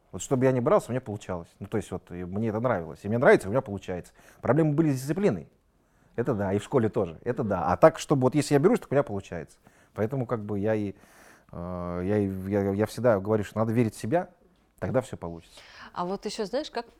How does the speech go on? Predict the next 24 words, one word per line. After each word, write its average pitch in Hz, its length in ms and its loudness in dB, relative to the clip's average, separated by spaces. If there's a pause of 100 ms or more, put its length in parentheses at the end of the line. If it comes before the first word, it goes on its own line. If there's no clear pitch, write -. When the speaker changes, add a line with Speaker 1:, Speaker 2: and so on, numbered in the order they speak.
(140)
Speaker 2:
происходит 208 500 -4
распределение? 196 760 0
То - 120 -10
есть - 140 -8
вот 185 240 -6
как - 160 -10
ты 202 80 -6
напр-, 208 240 -4
э, 190 140 2
направление 208 600 2
своё, 170 640 0
э, 175 400 -2
выбираешь? 175 540 -2
То - 80 -20
есть 165 120 -12
вот 175 120 -6
у 175 40 -8
врачей 202 380 0
там, 165 220 0
они 208 160 0
на 240 80 2
определённом 196 400 0
этапе 294 300 -2
там 160 160 -4